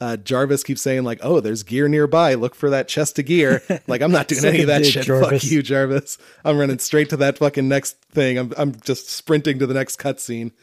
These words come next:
Speaker 1: There's only three boss fights.
Speaker 2: What?
Speaker 1: Which is fucking bullshit, man. Well, the, there's more than that,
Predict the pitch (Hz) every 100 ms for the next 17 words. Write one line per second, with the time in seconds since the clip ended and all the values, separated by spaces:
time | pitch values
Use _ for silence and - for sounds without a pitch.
0 | _ _ _ _ 170 190 226 185 - 147
1 | 160 165 147 131 _ _ - 113 117 -
2 | 143 156 160 - - _ _ _ _ _
3 | _ - 165 320 - _ - 151 147 139
4 | 190 147 123 147 165 107 87 98 104 107
5 | _ _ 190 185 196 - 175 175 - 180
6 | 175 220 208 170 127 131 131